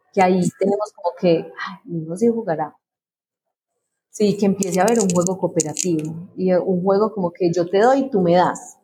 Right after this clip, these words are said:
porque socialmente eso es lo que hace el juego. Además, porque el juego también nos pone como lo que es la vida real,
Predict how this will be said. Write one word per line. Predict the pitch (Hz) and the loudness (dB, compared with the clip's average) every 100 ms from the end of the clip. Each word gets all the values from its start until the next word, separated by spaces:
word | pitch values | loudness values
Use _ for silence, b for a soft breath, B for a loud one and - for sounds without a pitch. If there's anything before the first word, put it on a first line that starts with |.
| _ _ _ | _ _ _
porque | - - | -6 -2
socialmente | 196 - - 165 220 262 254 - 175 | 0 0 0 0 0 -2 -4 -4 -4
eso | 160 | 0
es | 165 | 0
lo | 190 | -2
que | 202 160 | -2 -4
hace | 160 160 | -4 -4
el | 190 | 0
juego. | 254 180 | 0 2
Además, | 180 180 185 | 2 2 -2
porque | 220 226 | -2 0
el | 220 | 2
juego | 190 185 | 2 2
también | 190 214 175 175 | 0 0 2 0
nos | 180 | -2
pone | - 220 220 | -2 0 0
como | 220 180 | -2 -2
lo | 170 175 | -2 -2
que | 175 | -6
es | 160 | -2
la | 170 | 0
vida | 208 202 | 2 0
real, | 156 175 151 151 | 2 2 2 -2